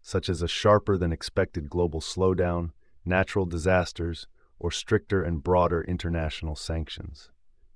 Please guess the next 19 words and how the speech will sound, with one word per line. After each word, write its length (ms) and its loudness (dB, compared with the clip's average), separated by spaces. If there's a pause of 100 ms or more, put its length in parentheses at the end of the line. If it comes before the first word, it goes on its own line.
The 80 -2
U 240 10
S 180 6
maintains 480 2
sanctions 560 0
on 100 -2
the 80 -2
government 480 2
of 140 -8
Daniel 380 2
Ortega, 680 -2 (220)
whose 260 -6
re-election 720 2
it 160 -14
considers 540 -4
fraudulent. 720 -4 (560)
In 100 -4
twenty 300 2
twenty-two, 720 2